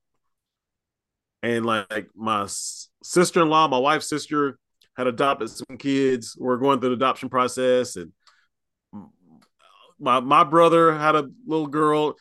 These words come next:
So everybody around us had kids, and it was just one Christmas. And I saw all these kids just running around and parents helping open presents and all that kind of stuff. And for the first time, as a guy, it hit me like, <laughs> this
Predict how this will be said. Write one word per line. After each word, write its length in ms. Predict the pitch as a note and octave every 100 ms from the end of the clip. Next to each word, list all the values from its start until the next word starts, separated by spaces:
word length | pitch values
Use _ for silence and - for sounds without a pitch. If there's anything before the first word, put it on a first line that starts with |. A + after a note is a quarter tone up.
| _
So 160 | - D#3
everybody 400 | F#3 G#3+ G3 F3+
around 360 | C#3 D3+ F3
us 100 | D#3+
had 220 | C#3 C3+ -
kids, 360 | F#3+ F3 A#2+
and 80 | B2
it 40 |
was 80 | B2+
just 160 | A#2+ A2
one 240 | C3 F#3+
Christmas. 800 | F3+ G3 F3 F#3 - F#2+ - - _ _ _ _ -
And 100 | A#2+
I 60 |
saw 180 | G#2 B2+ -
all 200 | C3 E3
these 180 | F3+ F3
kids 360 | - F#3+ D#3+ A2+
just 140 | G2
running 240 | A#2+ D#3
around 440 | D3+ D#3+ D#3 C3+ G#2+
and 200 | F#2+ F#2+ _ _ -
parents 420 | D#3 D#3+ C3+ -
helping 300 | D3 D3+ D3
open 200 | D3 C#3+
presents 540 | - D#3 C#3+ A2+ F#2
and 100 | G2+
all 140 | C#3 D3+
that 140 | C#3+
kind 160 | B2+ B2
of 60 |
stuff. 320 | - A#2+ G#2 G2+
And 160 | A2
for 80 | A#2
the 80 | G#2 -
first 240 | D#3+ D#3+
time, 380 | D#3 D#3 C#3 A#2 _ _
as 140 | D#3 C3
a 80 | G2+
guy, 540 | A2 C3+ F#3+ B2+ D#2+
it 180 | G#2+ C#3
hit 180 | D#3 C#3+
me 160 | C3
like, 400 | A#2 A2 G2 - _ _
<laughs> 80 | F3+ - - _ _ _ _ _ _ _ _ _ _ _ _ _ _ _
this 800 | B2+ F2 - D#3+ C4 - -